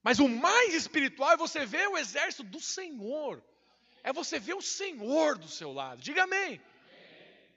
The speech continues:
Esse é um exemplo de falta de visão. Às vezes falta-nos visão para ver o que está ao nosso redor, o que Deus está fazendo.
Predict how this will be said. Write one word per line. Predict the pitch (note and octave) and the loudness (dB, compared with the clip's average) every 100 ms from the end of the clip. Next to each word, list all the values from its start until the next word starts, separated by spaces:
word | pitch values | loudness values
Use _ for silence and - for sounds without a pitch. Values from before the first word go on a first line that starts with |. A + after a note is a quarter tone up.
| _ | _
Esse | - C#4 | -10 -6
é | C#4+ | -2
um | C#4+ | -2
exemplo | A#3+ C4+ D4 D4 D#4+ E4 - _ _ _ | -2 -2 -2 -2 -4 -6 -10 _ _ _
de | C4 | -14
falta | - B3+ C#4 D4 C4+ | -6 -2 0 -2 -8
de | G3 D#4 - - _ | -6 -8 -10 -20 _
visão. | D#4+ F#4 D4 G4 D4+ - _ _ _ _ _ _ _ - | -2 -2 -2 -4 -6 -12 _ _ _ _ _ _ _ -6
Às | F#3+ | -4
vezes | G3 D4+ D4 - | -2 -2 -2 -8
falta-nos | - C#4 D4 D#4 D4 D#4+ - - - | -6 0 0 0 -4 -6 -10 -14 -12
visão | C4+ E4 A#3 E4+ F#4+ A3+ C3 - _ _ _ _ | -4 -2 -2 0 0 -2 -8 -18 _ _ _ _
para | A#3 G#3 | -10 -10
ver | C#3 C3 F3 D4+ C4+ C#3 - _ _ _ | -10 -10 -2 0 0 -2 -12 _ _ _
o | _ | _
que | F#3+ | -14
está | - F3+ | -10 -10
ao | F3+ | -10
nosso | F3 - | -12 -12
redor, | E3 D3 B2+ C#3+ A#2+ _ _ _ _ _ _ _ _ _ _ | -14 -16 -18 -20 -20 _ _ _ _ _ _ _ _ _ _
o | |
que | - | -10
Deus | D3+ G#3+ F3+ | -2 -2 -2
está | G#3 | -10
fazendo. | G3 D#3+ C#3+ F3 E3 | -14 -14 -12 -12 -14